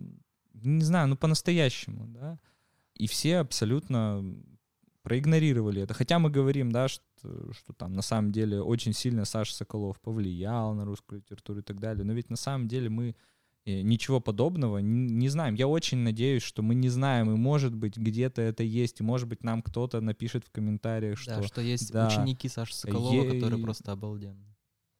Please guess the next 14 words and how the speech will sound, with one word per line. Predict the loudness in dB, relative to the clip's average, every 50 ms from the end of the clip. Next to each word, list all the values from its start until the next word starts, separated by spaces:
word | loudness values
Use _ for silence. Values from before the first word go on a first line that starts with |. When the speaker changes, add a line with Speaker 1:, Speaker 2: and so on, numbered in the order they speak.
| _ _ _
Speaker 1:
да, | -12 -8 -6 -4 -4
что | -6 -6 -6 -6
вот | -6 -4 -2
есть | 0 0 0 0 -2
что-то | -6 -4 0 0 2 2 2 0 -2
такое | -2 -4 -2 0 0 2 2 2
равновеликое, | 2 2 2 2 2 2 2 2 2 2 2 2 0 -2 -4 -4 -2
но | -2 -2
я | 0 2 2 2 2
этого | 2 2 2 0 2
не | 2 2 2
знаю. | 2 2 4 4 4 4 2 2 0 -4 -8 -14 -20 _ _ _
Хотя | -8 -6 -2 0 2 2
я, | 2 2 2 2 2 2 0